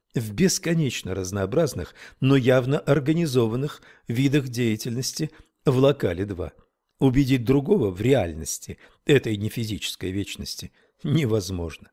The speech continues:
Как справедливо утверждалось многими на протяжении веков, это нужно испытать.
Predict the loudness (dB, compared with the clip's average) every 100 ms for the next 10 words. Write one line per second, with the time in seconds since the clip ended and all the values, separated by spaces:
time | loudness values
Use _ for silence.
0 | -20 -20 -16 2 2 2 -2 -2 -2 0
1 | 0 2 0 -2 -6 -2 -2 -2 -4 -4
2 | -2 -4 -6 -10 -12 0 2 4 0 0
3 | -2 0 -2 -4 -4 -2 -4 0 2 2
4 | 0 -10 -10 _ _ -2 0 0 -2 -6
5 | -6 _ _ _ _ -2 -2 -4 -8 -10
6 | -8 -12 -12 -18